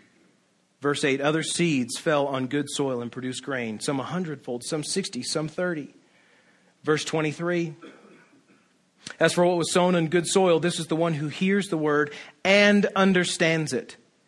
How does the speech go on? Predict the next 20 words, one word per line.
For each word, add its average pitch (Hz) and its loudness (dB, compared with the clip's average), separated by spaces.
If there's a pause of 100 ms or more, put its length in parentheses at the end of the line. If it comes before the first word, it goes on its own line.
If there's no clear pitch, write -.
(280)
He 147 -2
indeed 123 -4
bears 117 -6
fruit 127 -4
and 120 -8
yields 127 -4
in 120 -6
one 131 -4
case 127 -6
a 113 -4
hundredfold, 120 -4
in 135 -6
another 131 0
case 120 -6
sixty, 120 -4
in 117 -10
another 120 -4
thirty." 117 -6 (1500)
This 190 4
is, 185 4